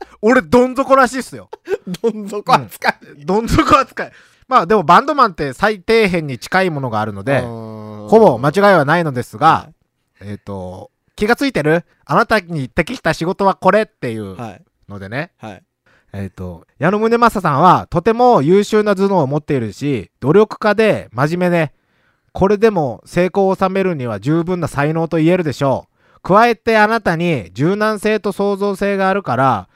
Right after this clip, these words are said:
Speaker 1: 起点を利かせて物事を解決できます。たった一つの知識から幅広い応用を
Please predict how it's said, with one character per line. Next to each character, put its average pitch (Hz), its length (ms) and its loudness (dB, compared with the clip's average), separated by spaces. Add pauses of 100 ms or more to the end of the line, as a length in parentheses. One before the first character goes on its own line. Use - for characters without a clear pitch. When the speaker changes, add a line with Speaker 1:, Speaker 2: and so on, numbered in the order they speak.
(100)
Speaker 1:
起 - 100 -10
点 226 280 4
を 226 60 0
利 - 120 -12
か 220 140 2
せ 196 120 -4
て 151 280 0
物 160 240 -2
事 180 260 -2
を 110 40 -4
解 156 200 0
決 - 180 -8
で 113 120 -6
き 120 100 -6
ま 123 140 -2
す。 - 200 -18 (280)
た 175 100 0
っ 185 120 -4
た 220 120 0
一 - 160 -10
つ 190 100 -12
の 175 140 -4
知 165 160 -12
識 - 240 -14
か 113 140 -4
ら 117 340 0
幅 180 300 -2
広 202 200 0
い 160 40 0
応 156 340 2
用 160 340 2
を 151 60 0